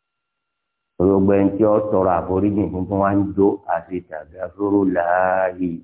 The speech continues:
àti tàgàfóró là, ìwọ náà ronú sí o. Ronú sí o.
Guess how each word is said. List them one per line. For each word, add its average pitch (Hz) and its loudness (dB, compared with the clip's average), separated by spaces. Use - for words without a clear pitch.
àti 85 -2
tàgàfóró 85 -2
là, 90 2
ìwọ 82 -8
náà 101 2
ronú 82 -6
sí 80 -14
o. 78 -10
Ronú 82 0
sí 82 -6
o. 76 -8